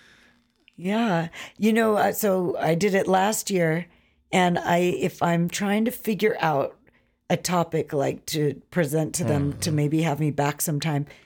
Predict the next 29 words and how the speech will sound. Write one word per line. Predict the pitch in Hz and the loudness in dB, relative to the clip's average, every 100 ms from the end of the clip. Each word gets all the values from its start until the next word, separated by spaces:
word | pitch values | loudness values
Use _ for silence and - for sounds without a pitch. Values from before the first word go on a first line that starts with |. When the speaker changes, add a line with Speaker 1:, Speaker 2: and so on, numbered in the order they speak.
| _ - | _ -2
Speaker 1:
it | 175 | 0
would | 170 151 | 0 0
be | 170 165 | 0 2
not | 170 170 - | 2 0 0
talking | 175 165 170 160 | -2 -2 -2 -2
about | 151 160 151 - | 0 0 -2 -4
consignment, | 160 143 175 156 160 151 143 - - _ _ _ _ | -4 -2 0 2 2 0 -2 -8 -20 _ _ _ _
because | 165 165 180 147 143 147 - _ - | -4 -2 0 2 0 -2 -6 _ -12
so | - 202 208 | -4 0 0
few | 208 202 180 | 0 -2 -2
people | 196 190 160 | -4 -4 -4
sell | - - 135 151 | -2 -2 0 0
on | 185 | -2
consignment. | 185 196 202 196 196 226 143 | -4 -4 -4 -2 -2 -2 0
Speaker 2:
Mm-hmm. | 135 120 165 220 - _ _ _ _ _ _ _ - | 0 2 2 0 -4 _ _ _ _ _ _ _ -2
Speaker 1:
And | 175 170 165 | 0 0 -2
for | 170 | -2
some | 196 170 | -2 0
reason, | 175 151 151 | 0 0 -4
people | 151 156 143 | -6 -6 -6
just, | 143 143 - | -6 -6 -8
like, | 131 - | -10 -4
are | 135 | -2
not | 135 127 - | -2 -4 -6
interested | 123 - 131 - 120 123 | -10 -10 -10 -10 -14 -16
in | 127 131 | -20 -14
selling | - 123 123 123 | -8 -6 -6 -8
on | 123 | -12
consignment. | - - 131 127 113 | -16 -10 -6 -6 -10